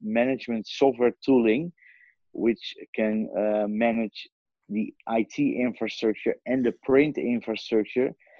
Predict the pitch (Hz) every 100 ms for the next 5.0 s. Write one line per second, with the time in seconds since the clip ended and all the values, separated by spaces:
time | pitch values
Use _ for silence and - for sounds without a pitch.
0 | _ _ _ - 60 - 107 120 113 110
1 | 127 120 123 127 - 104 92 _ - -
2 | _ _ - 104 104 127 117 104 123 117
3 | 101 120 113 117 120 _ - 107 107 -
4 | 123 117 110 113 120 107 - 101 90